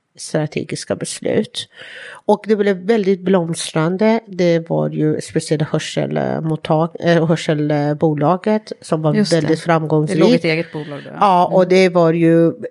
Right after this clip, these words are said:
Speaker 1: i och för sig varje, vi hade fem bolag. Diagnostik,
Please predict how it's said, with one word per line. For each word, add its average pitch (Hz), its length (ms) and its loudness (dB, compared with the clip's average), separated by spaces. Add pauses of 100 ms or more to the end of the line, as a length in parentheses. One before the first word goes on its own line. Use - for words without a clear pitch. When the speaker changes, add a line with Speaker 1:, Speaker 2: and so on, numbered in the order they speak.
(160)
Speaker 1:
i 220 100 2
och - 40 -12
för 220 100 -4
sig 214 420 2
varje, 202 640 2
vi 208 120 0
hade 214 180 -2
fem 220 480 -2
bolag. 123 680 -2 (280)
Diagnostik, 160 720 -2